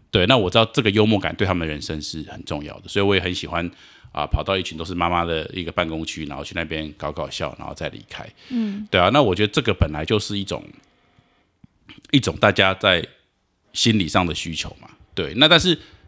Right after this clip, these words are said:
Speaker 1: 在这种层面上来说，因为女生需求的层面比男生多，
Speaker 2: 对。
Speaker 1: 所以我觉得女生势必有时候她就是默默的去享受这个开心跟快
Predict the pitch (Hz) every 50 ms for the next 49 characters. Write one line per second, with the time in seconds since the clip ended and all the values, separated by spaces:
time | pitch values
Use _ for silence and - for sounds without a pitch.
0 | _ - 165 - 190 165 120 87 85 - - - - - - 92 101 123 127 110
1 | 98 - 113 101 87 82 82 - 113 123 147 156 123 98 85 78 - 110 113 -
2 | 113 104 107 87 85 - 95 95 95 82 - 80 78 69 - - 80 76 73 _
3 | _ - 71 60 58 - _ _ _ _ _ _ - - 208 196 175 - 233 -
4 | - - 139 165 135 92 87 - 101 101 95 85 82 - - 117 120 - - -
5 | 113 98 - - 104 95 85 - _ _ _ _ _ _ _ _ _ _ _ -
6 | 95 85 - 120 117 - 117 101 120 107 - 117 110 95 90 117 120 104 101 107
7 | 104 92 82 80 - 104 90 - 78 - - 92 87 - 92 82 - - - 73
8 | 73 - 76 69 71 71 69 - - -